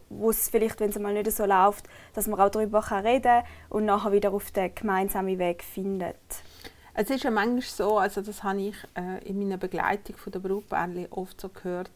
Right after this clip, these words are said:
Speaker 2: dass es dann geheissen hat, «Ja, ich weiss noch nicht, wer nehmen, weil die könnte beleidigt sein oder die könnte eingeschnappt sein.» Wie viel Rücksicht muss ich eigentlich auf so Sachen nehmen, dass jemand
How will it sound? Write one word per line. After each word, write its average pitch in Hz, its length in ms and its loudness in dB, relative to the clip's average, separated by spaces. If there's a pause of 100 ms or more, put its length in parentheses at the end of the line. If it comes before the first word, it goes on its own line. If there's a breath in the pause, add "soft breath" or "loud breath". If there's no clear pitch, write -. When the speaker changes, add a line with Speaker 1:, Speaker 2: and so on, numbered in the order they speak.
(140)
Speaker 2:
dass 180 120 -18
es - 160 -20
dann 180 180 -10
geheissen 175 440 -8
hat, 175 80 -10 (400 loud breath)
«Ja, 175 260 -8
ich 214 220 -6
weiss 202 320 0
noch 220 120 -2
nicht, 220 240 -4
wer 202 140 0
nehmen, 202 400 2 (240 loud breath)
weil 202 200 4
die - 120 -4
könnte 208 400 -2
beleidigt 202 680 2
sein 214 160 -2
oder 202 160 2
die 202 140 -2
könnte 208 300 -6
eingeschnappt 202 760 0
sein.» 202 340 2 (680 loud breath)
Wie 220 200 -4
viel 294 200 6 (100)
Rücksicht - 560 -4
muss 254 280 -2
ich 370 120 -6
eigentlich 302 320 -4
auf 254 140 -14
so - 140 -8
Sachen - 500 -4 (140)
nehmen, - 140 0
dass 220 160 -2
jemand 233 200 -2